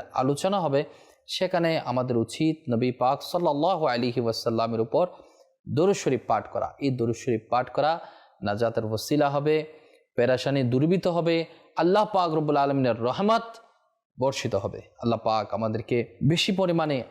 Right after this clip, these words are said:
আল্লাহর পেয়ারা হাবিব আলাইহিস সালাতু ওয়াস সালামের উপর দরুদ শরীফ পাঠ করার তৌফিক নসিব করুন। সাল্লু আলাল হাবিব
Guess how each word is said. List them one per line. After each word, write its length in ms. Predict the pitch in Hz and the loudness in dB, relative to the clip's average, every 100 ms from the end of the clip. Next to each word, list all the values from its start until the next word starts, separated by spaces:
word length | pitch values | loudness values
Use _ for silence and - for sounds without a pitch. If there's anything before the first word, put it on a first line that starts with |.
| - | -2
আল্লাহর 280 | 131 135 131 | 0 2 2
পেয়ারা 220 | 127 123 | 0 2
হাবিব 280 | 123 131 135 | 0 0 2
আলাইহিস 400 | 123 113 117 - | 0 0 -2 -2
সালাতু 340 | 113 123 131 117 | 0 0 2 0
ওয়াস 200 | - - | -2 -2
সালামের 380 | 107 113 113 | 0 0 0
উপর 200 | 107 110 | 0 0
দরুদ 200 | 110 117 | -2 -2
শরীফ 240 | 135 143 127 | -2 -4 -2
পাঠ 160 | 120 113 | -2 -2
করার 200 | - 110 - | 0 -2 0
তৌফিক 300 | 135 - 135 | -4 -2 -2
নসিব 220 | 127 - 127 | -2 -4 -4
করুন। 260 | 120 123 131 | 0 0 -2
সাল্লু 480 | - 147 151 175 | -2 0 2 2
আলাল 220 | 151 131 127 | 2 0 -2
হাবিব 380 | 120 131 139 | -2 0 0